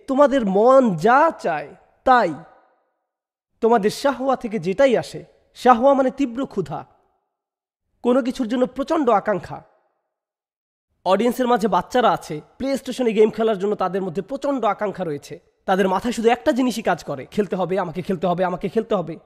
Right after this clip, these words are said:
তারপর তারা খেলতে শুরু করে। মানুষ ভিডিও গেমে আসক্ত হয়ে পড়ে,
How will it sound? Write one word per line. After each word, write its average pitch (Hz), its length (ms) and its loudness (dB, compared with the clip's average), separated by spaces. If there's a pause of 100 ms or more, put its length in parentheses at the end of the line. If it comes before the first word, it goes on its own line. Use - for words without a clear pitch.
তারপর 202 320 2
তারা 185 200 -2
খেলতে 233 340 -8
শুরু 165 200 -10
করে। 151 220 -14 (120)
মানুষ 180 280 -2
ভিডিও 208 320 2
গেমে 247 220 2
আসক্ত 208 320 0
হয়ে 180 160 -2
পড়ে, 143 280 -8